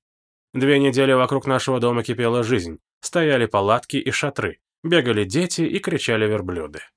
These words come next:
Озеро вычерпывали до дна, а потом вновь наступала тишина,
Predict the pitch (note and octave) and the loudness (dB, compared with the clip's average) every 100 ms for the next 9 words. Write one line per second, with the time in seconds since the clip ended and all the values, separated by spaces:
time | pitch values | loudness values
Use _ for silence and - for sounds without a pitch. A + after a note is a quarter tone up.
0 | _ _ - A#2+ A2+ A#2 A#2 A#2 - A#2 | _ _ -2 2 2 2 2 2 0 -2
1 | A#2 A#2 A2+ A2 A2 A#2 C3 F2 _ _ | -2 0 2 2 0 0 0 -2 _ _
2 | C3+ C3+ D#3 F#3+ D#3 F3+ G#3 G#3+ - D3 | -2 0 0 0 2 0 0 -2 -2 0
3 | B2+ C3 - C3 - F#2+ E2+ E2 | 2 0 0 -4 -4 -6 -6 -10